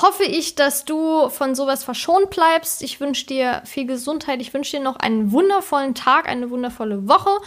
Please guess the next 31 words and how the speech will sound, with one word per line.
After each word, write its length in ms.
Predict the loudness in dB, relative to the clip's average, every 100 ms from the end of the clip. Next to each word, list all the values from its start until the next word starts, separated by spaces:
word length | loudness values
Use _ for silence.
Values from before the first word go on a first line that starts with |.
| -14 -20 _
Und 240 | 2 4 2
ich 180 | -4
würd 160 | -4 -6
mich 320 | -4 -4 -6 _ 0
riesig 360 | 4 4 0 -2
freuen, 460 | 0 2 0 -2
wenn 120 | -4
ich 140 | -4 -6
dich 200 | -10 -4
nächste 520 | 0 0 -2 -8 0
Woche 540 | 0 2 0 0 -2 -4
oder 300 | -4 -4 -8 _ _
bei 80 | -8
der 100 | -4
nächsten 300 | -4 -4 -6
Episode, 400 | -2 0 2 4
<laughs> 40 |
ich 100 | 4 4
weiß 180 | 2 2
ja 60 |
nicht, 220 | -2 -6
wie 100 | -10
viele 260 | -8 -6 -6
du 100 | -6
grad 260 | -4 -4 0
hörst, 280 | 0 0 -10 -18 -14 2
wieder 260 | 4 4
begrüßen 580 | 2 -2 4 4 4 -2
darf. 440 | 0 2 0 -2 -18 _ _ _ _ _ -6
Und 180 | -4 2
dann 180 | 2